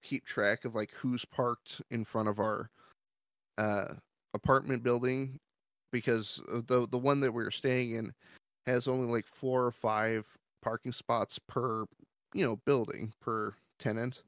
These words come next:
And so I'm looking for, like, it, was there a car that's missing that wasn't there before? And it's like, no, they're all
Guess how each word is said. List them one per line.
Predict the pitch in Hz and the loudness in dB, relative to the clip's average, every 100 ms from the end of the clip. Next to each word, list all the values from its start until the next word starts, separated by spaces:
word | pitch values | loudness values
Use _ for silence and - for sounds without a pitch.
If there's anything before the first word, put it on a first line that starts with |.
| _ _ _ _ _ _ _ _ _ _ _ _ _ - | _ _ _ _ _ _ _ _ _ _ _ _ _ -8
And | 113 110 101 - _ _ _ _ - | -6 -6 -10 -16 _ _ _ _ -14
so | - 135 120 | -2 0 2
I'm | 123 127 | 2 2
looking | 131 - 139 | 0 0 -4
for, | - | -2
like, | 117 107 - | 0 -2 -2
it, | 113 | 0
was | 117 113 | 2 2
there | 117 110 | 0 -2
a | |
car | - 127 123 | 2 4 6
that's | 120 98 - | 4 0 0
missing | 117 117 127 120 | 2 2 0 0
that | 107 - | 0 0
wasn't | 110 104 | -2 -2
there | 117 123 | 0 0
before? | 131 - 135 131 | 0 -4 -4 -2
And | 123 | -4
it's | - | -6
like, | 107 | -8
no, | 113 135 151 | -4 -2 -2
they're | 127 117 | 0 2
all | 123 135 135 131 | 4 4 4 0